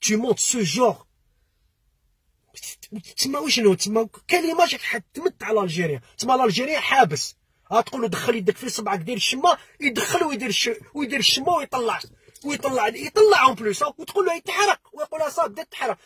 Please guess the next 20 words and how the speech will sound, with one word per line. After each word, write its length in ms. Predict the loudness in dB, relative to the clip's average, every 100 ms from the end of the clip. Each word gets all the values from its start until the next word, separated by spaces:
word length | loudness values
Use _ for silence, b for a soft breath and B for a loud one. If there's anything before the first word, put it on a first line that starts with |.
| b
بيان 160 | 6
سور 140 | 6 2
الشمه 300 | 2 4 4
تحرق، 360 | 6 0 0
والشمه 440 | -2 -4 -10 -4 -4
ما 100 | -4
تحرقش. 520 | -6 -4 -4 -4 -16 _ _ -20 -20 _ _ _ _ _ _ _ _ _ _ _ _ _ _ _ _ _ _ 0
بغاف، 480 | 2 2 0 -8 _ _ _ _ -8
شوف، 360 | -4 -4 -6 _ _ _ -4
واحد 240 | -2 -2
كيدير 260 | -2 2 2
حاجه 400 | 4 -2 -2 -4
دون 200 | -4 -8
فيديو 300 | -6 -2 -2
ولا 140 | -2
دون 220 | -4 -4
لي 60 | -2
ريزو 260 | -6 -8 -8
سوسيو 460 | -8 -6 -4 -4
ولا، 300 | -4 -4 -6